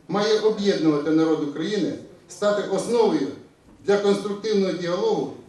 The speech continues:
та взаємопорозуміння в суспільстві. Ну і, звичайно, відповідно до цього рішення було прийнято,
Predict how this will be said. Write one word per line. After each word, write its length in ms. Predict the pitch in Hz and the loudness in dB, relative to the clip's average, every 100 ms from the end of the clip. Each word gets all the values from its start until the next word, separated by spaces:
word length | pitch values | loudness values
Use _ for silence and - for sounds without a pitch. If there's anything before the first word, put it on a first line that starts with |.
| - | -10
та 280 | 180 190 185 - - | 0 0 0 -8 -12
взаємопорозуміння 1080 | 165 196 190 170 170 156 143 165 202 190 - | -2 0 2 0 0 0 2 2 2 2 -2
в 40 | - | -6
суспільстві. 720 | - 170 - 156 139 - 113 107 - - - - - - | -8 -8 -4 -4 -4 -8 -12 -12 -14 -20 -20 -20 -12 -2
Ну 80 | |
і, 40 | 214 | 0
звичайно, 480 | 208 202 214 202 190 190 | 2 4 4 4 0 -2
відповідно 400 | 180 208 190 175 | -2 -2 0 0
до 120 | 170 | -2
цього 260 | 180 180 | -2 -2
рішення 400 | 214 202 196 185 180 180 156 | -2 -2 -2 -2 -4 -8 -4
було 180 | 180 | -2
прийнято, 540 | 180 185 180 170 170 | -2 -2 -4 -4 -4